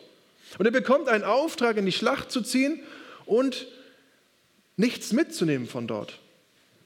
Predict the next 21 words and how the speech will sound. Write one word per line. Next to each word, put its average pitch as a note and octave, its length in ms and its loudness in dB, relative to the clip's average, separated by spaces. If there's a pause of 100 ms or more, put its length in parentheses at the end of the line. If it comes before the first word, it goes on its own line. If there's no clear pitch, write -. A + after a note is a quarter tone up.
(260)
Keine B3+ 280 4
Beute A3+ 400 2
zu - 140 -4
nehmen C#3+ 260 2
auf C#3 140 -2
dem D3 120 -2
Schlachtfeld. - 600 -10 (2000)
Aber G3 380 0
er E3 100 4
nimmt G3+ 460 0 (260)
Tiere C4 400 2
mit, F3+ 400 0 (320)
um D4 260 0
sie A#3 160 2
Gott B3+ 240 0
zu - 200 0
opfern. G3+ 400 -4 (640)
Eine F3+ 220 2
gute A3+ 340 2
Intention G#3+ 720 0
eigentlich. B2+ 600 -6